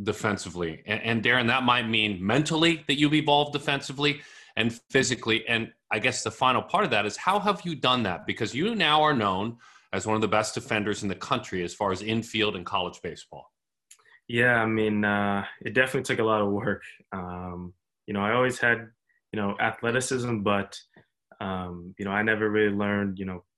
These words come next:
Speaker 2: footwork and, um, you know, my hand technique until I really got to college. And, um, you know, B J Gwynn, who was our volunteer assistant,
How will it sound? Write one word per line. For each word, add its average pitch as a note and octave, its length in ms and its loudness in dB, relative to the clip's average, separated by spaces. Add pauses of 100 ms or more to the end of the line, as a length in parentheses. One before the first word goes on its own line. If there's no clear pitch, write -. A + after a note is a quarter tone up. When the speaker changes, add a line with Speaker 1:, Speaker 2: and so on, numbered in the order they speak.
(160)
Speaker 2:
footwork G#2 540 -2
and, F2+ 260 -10 (600)
um, E2+ 600 -14
you F#2+ 60 -10
know, F2 140 -10
my F2 120 -10
hand G2+ 360 0
technique G2+ 480 -2
until G2 220 -4
I G2 80 -2
really G2 240 -2
got F#2+ 180 -8
to - 80 -8
college. G2 540 -4
And, F#2 300 -6 (640)
um, F2+ 360 -8
you F#2 80 -4
know, F#2 100 -2
B G#2 180 -2
J G#2 200 2
Gwynn, G#2 360 2
who G#2 120 -2
was G2 120 -4
our F#2+ 100 -2
volunteer G2 440 -4
assistant, G2+ 500 -8